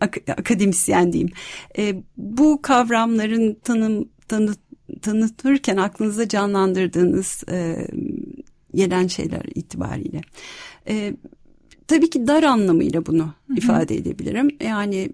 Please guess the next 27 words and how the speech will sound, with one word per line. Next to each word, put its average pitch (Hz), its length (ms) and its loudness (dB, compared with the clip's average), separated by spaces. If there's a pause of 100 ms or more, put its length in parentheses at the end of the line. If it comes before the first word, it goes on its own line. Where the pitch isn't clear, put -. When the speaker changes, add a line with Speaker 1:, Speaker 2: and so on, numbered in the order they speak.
Speaker 1:
işte 208 360 -4
ben 226 320 2
bilimi 214 280 0
özgürce 190 520 0
yapacağım. 190 400 0
Yani 190 180 4
hangi 233 340 2
konuda - 280 0
araştırma 190 420 0
yapacağım 247 380 2
ben 214 140 4
seçeceğim. 220 440 -2
Kimse 196 340 0
bana 202 200 0
karışamaz. - 600 -6 (640)
E, 196 420 -2 (240)
işte - 320 -6 (100)
bunu 254 280 4
liyakatla 240 600 2
yapacağım. 180 460 -2 (240)
E, 202 80 -4 (540)
ve, 240 580 -2 (100)
e, 202 540 -4
dürüstçe - 380 2
yapacağım. 208 500 -4
Yani - 220 -4
işte - 320 -6